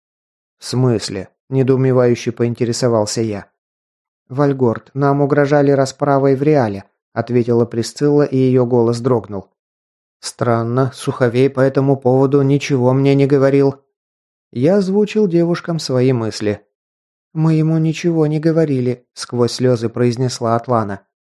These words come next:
«Вальгорд, я бы никогда, честно». Барт снова начала реветь, и последующие её слова было невозможно разобрать. «Расскажите Суховею всю ситуацию, я уверен, что он сможет вам помочь».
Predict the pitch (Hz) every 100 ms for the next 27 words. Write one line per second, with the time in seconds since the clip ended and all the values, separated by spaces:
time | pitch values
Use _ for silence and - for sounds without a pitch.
0 | _ _ _ 131 147 143 143 135 117 -
1 | 143 156 143 151 143 151 160 165 156 147
2 | 127 113 - - 185 131 - 120 101 _
3 | _ _ - 117 123 127 127 - 147 135
4 | 120 123 117 123 120 123 127 147 139 139
5 | 131 123 131 131 127 123 - 123 120 120
6 | 113 117 117 131 127 123 123 120 123 123
7 | 120 110 117 113 113 113 110 85 _ _
8 | _ _ _ _ _ _ _ - 107 -
9 | 107 101 139 156 143 135 139 135 135 123
10 | - 120 127 120 135 127 - - 98 104
11 | 135 143 135 160 131 110 - 113 120 -
12 | 120 127 135 131 127 131 139 151 107 -